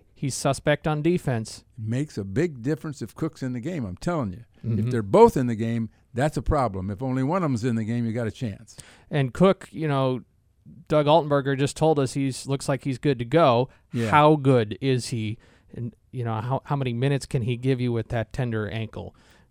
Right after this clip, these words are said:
Speaker 1: That'll be a big difference.
Speaker 2: Yeah, well, th-, it was a big difference to get Penn State, but they pulled it out. There was a tie game late,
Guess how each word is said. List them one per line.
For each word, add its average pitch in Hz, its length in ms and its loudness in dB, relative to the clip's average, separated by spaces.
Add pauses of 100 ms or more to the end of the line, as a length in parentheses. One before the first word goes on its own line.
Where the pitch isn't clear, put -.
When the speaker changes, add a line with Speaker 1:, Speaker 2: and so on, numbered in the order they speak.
Speaker 1:
That'll 208 100 -6
be 202 80 0
a 170 60 2
big 185 140 -2
difference. 165 580 -2
Speaker 2:
Yeah, 123 220 -4 (260)
well, 117 280 -6 (160)
th-, - 120 -8
it - 20 -6
was 175 140 -4
a 156 40 -6
big 170 200 0
difference 190 320 -4
to 143 40 -10
get 147 180 -4
Penn 156 180 4
State, 165 260 -6
but 107 160 -8
they 110 140 -6
pulled 143 280 0
it 151 120 -2
out. 117 240 -4
There 117 100 -4
was 101 120 -4
a 107 60 -4
tie 139 260 -2
game 139 260 -2
late, 156 320 -2